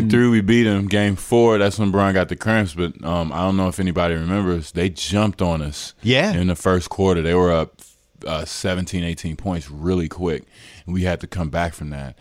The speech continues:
Speaker 2: And then Bron goes down, and Mario Chalmers made a big play. And, uh, yeah, it was, it was not easy. Then game five, it was like, you know, I was playing the eye of the tiger
Speaker 1: Game
Speaker 2: all
Speaker 1: five, it
Speaker 2: day.
Speaker 1: was done at that
Speaker 2: Yeah,
Speaker 1: point.
Speaker 2: I
Speaker 1: Yeah.
Speaker 2: was, I, we were, yeah, it was, nah,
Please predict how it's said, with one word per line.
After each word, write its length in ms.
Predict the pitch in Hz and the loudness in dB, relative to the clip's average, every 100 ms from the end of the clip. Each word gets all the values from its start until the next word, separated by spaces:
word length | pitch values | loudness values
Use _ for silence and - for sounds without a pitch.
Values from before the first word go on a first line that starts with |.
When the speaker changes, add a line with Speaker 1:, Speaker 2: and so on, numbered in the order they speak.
| _ - | _ -10
Speaker 2:
And 140 | 78 | -6
then 140 | 85 80 | -4 -2
Bron 320 | 87 87 87 | -2 0 0
goes 220 | 82 78 | -2 -4
down, 440 | 76 78 76 71 67 _ _ _ - | -4 -6 -6 -8 -12 _ _ _ -14
and 160 | 78 78 | -8 -4
Mario 320 | 82 87 82 | 0 0 -2
Chalmers 480 | - 87 87 82 76 | -2 -2 -2 -4 -4
made 220 | 80 78 | -4 -6
a 60 | |
big 220 | 71 80 - | -6 -6 -6
play. 400 | 85 78 73 69 _ _ _ _ _ | -6 -6 -8 -12 _ _ _ _ _
And, 340 | - 73 73 71 | -12 -8 -6 -6
uh, 120 | 71 | -4
yeah, 280 | 76 120 107 | 2 4 6
it 60 | 101 | 4
was, 300 | 110 120 98 | 4 4 2
it 140 | 95 | 0
was 240 | 95 113 117 | 2 4 4
not 220 | 120 110 | 2 4
easy. 200 | 110 95 | 2 2
Then 180 | 90 95 | 0 2
game 260 | 98 95 | 2 0
five, 420 | 85 95 90 87 80 | 0 2 2 2 0
it 80 | |
was 240 | 85 82 87 | -2 -2 -4
like, 260 | 82 78 82 | -4 -4 -6
you 80 | 82 | -8
know, 280 | 73 71 65 | -8 -8 -6
I 140 | 80 | -2
was 100 | 87 | -2
playing 260 | - 92 85 | -2 -2 -2
the 60 | 78 | -4
eye 260 | 82 82 | -6 -6
of 40 | 80 | -6
the 60 | |
tiger 320 | 76 - 76 110 | -8 -6 -2 0
Speaker 1:
Game 140 | 165 | 0
Speaker 2:
all 40 | |
Speaker 1:
five, 240 | 147 135 117 | 2 2 2
it 80 | 110 | -2
Speaker 2:
day. 60 | |
Speaker 1:
was 120 | 98 | -4
done 220 | 98 92 85 | -4 -6 -4
at 80 | |
that 80 | 80 | 2
Speaker 2:
Yeah, 300 | 135 107 90 | 4 4 4
Speaker 1:
point. 140 | 92 90 | 2 2
Speaker 2:
I 20 | |
Speaker 1:
Yeah. 60 | 78 | -2
Speaker 2:
was, 300 | 78 80 87 | -6 -8 -2
I, 140 | 87 | 0
we 180 | 90 98 | 2 2
were, 200 | 90 90 | 2 0
yeah, 280 | 90 95 85 | 2 2 2
it 60 | |
was, 440 | 87 87 78 - - - | 0 0 -4 -12 -12 -4
nah, 360 | 90 82 73 | -2 -2 -6